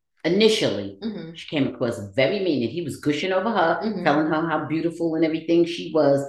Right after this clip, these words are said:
Speaker 1: And she did manage a thank you, but she did not reciprocate, okay? She didn't tell him how handsome he looked in his tux. And she could have said that, but she did not.
Speaker 2: Oh,
Speaker 1: Okay?
Speaker 2: maybe she didn't think that.
Speaker 1: Well, that's even worse.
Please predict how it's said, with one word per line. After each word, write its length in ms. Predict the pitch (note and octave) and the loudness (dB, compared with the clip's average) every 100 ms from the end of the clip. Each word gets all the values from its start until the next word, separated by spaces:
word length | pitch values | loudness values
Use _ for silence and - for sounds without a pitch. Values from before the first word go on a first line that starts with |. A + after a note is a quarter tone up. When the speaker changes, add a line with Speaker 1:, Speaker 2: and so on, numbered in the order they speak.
| - _ | -10 _
Speaker 1:
And 80 | A2+ | -6
she 200 | - C#3+ | -4 2
did 180 | F3 E3 | 4 4
manage 340 | D3+ D3 B2 | 2 2 2
a 120 | A#2 - | 0 0
thank 320 | F3+ F3 D3 | 2 2 0
you, 120 | B2 | -2
but 120 | B2 | -2
she 200 | A#2 C#3+ | -2 -2
did 160 | C#3 C3+ | 0 0
not 340 | C3 B2 - | 0 -4 -8
reciprocate, 800 | G#2+ G#2+ A#2 - F2 - D2 - - | -8 -6 -6 -6 -8 -4 -6 -6 -6
okay? 680 | G#2+ A#2+ B2+ B2 B2 A#2+ - _ | -2 2 4 4 2 -4 -14 _
She 180 | - A#2 | -10 -4
didn't 220 | B2+ A#2+ | -2 -2
tell 260 | C3+ B2 A2 | -2 -4 -4
him 160 | A#2 | -4
how 220 | A2+ G#2+ A#2+ | -4 -6 -4
handsome 320 | A2+ A2 G#2+ | -4 -4 -6
he 160 | A2 G2+ | -6 -8
looked 200 | G2 F#2 | -8 -8
in 120 | F#2+ | -8
his 200 | F2+ - | -10 -8
tux. 300 | G#3 - - - _ _ - | -6 -6 -8 -20 _ _ -8
And 100 | A2 | -6
she 160 | - | -4
could 120 | A2 - | -4 -6
have 80 | |
said 280 | - F#3 - | -2 -2 0
that, 220 | - - - _ | -4 -10 -16 _
but 120 | G#2+ | -4
she 200 | G#2+ A#2 | -4 -6
did 120 | G2+ | -8
not. 240 | A2 A2+ - - _ _ _ _ _ C4 | -6 -6 -8 -14 _ _ _ _ _ -2
Speaker 2:
Oh, 160 | D4 | 0
Speaker 1:
Okay? 180 | A3+ A#2+ | 2 2
Speaker 2:
maybe 120 | A#2+ - | 2 -2
she 120 | - | -6
didn't 180 | D#3 D#3+ | -10 -6
think 140 | F#4+ - | -6 -6
that. 280 | - C#3+ - - - _ | -6 -8 -10 -16 -20 _
Speaker 1:
Well, 440 | B2+ C3+ - D3 - | 2 4 6 2 2
that's 240 | C3 - | -2 -2
even 420 | C#3 C3 D3+ E3 | 0 4 4 4
worse. 520 | F#3 F4 - - - | 4 4 2 -4 -16